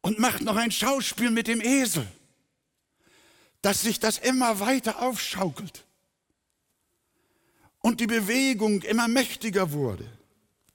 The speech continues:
Wisst ihr warum? Weil jetzt die Zeit gekommen war, die religiösen Führer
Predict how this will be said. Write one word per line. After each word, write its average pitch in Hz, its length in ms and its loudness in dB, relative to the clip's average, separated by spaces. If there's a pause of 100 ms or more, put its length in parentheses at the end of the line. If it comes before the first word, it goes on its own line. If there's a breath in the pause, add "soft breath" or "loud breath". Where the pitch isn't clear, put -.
(340)
Wisst - 280 -4
ihr 120 100 -2
warum? 104 340 -6 (1500 soft breath)
Weil 110 220 4 (140)
jetzt - 540 -2
die 165 120 -6
Zeit 143 560 -2
gekommen 123 720 -2
war, 76 260 -6 (800 soft breath)
die 117 80 2
religiösen 139 1120 0
Führer 143 960 -2